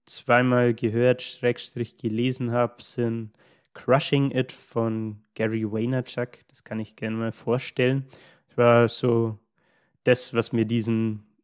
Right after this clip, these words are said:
äh, diese, wie sagt man, diese Seed, diesen Samen, dieses,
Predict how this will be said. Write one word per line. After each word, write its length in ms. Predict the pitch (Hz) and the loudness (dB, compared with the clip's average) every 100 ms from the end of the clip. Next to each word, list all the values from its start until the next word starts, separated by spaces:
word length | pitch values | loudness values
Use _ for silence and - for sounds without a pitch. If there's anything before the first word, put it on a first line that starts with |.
| _ 110 | _ -14
äh, 360 | 101 101 107 107 - | -10 -10 -10 -14 -10
diese, 520 | 104 110 104 101 104 | -8 -6 -6 -8 -12
wie 60 | 110 | -12
sagt 280 | - - 117 | -12 -10 -8
man, 140 | 110 | -6
diese 220 | 107 104 | -4 -4
Seed, 520 | - - 135 131 - | -6 -2 -2 -4 -8
diesen 260 | 131 113 113 | -8 -8 -10
Samen, 640 | - 120 120 123 120 117 - | -4 -2 0 0 0 -2 -8
dieses, 540 | 123 110 107 - - | -10 -8 -8 -10 -14